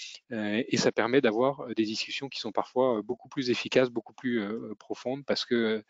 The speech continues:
parce qu'on sort du cadre, hein, parce qu'on sort du cadre. Euh, donc, euh, de-, donc, vo-, donc voilà sur le, sur la partie, euh, sur la partie du, du, du format. Alors après,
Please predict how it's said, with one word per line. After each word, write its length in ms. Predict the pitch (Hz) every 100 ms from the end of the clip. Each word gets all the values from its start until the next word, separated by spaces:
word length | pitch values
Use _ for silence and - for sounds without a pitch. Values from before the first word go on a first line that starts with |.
| - - - - -
parce 120 | - -
qu'on 100 | 110
sort 220 | - 123
du 60 |
cadre, 280 | 117 98 104 _ _
hein, 160 | 117 123
parce 160 | 107
qu'on 120 | - 104
sort 180 | -
du 80 | 120
cadre. 260 | 120 131 123 - - - - - - -
Euh, 920 | 120 113 107 107 104 104 120 143 151 - - - _ _ -
donc, 300 | 131 143 -
euh, 720 | 131 127 123 120 120 117 123
de-, 140 | 156
donc, 200 | 147 135
vo-, 180 | 139 170
donc 160 | 143 127
voilà 180 | 170
sur 220 | 196 - 160
le, 460 | 147 127 120 113
sur 260 | 139 - 135
la 140 | 117
partie, 500 | 113 123 120 - 156
euh, 300 | 131 113 104
sur 120 | 107 113
la 120 | 107
partie 320 | - - -
du, 280 | 117 104 104
du, 140 | 113
du 100 | 123
format. 380 | 120 139 120 - _ - - - - _ _ -
Alors 160 | 131
après, 420 | 143 - 226 220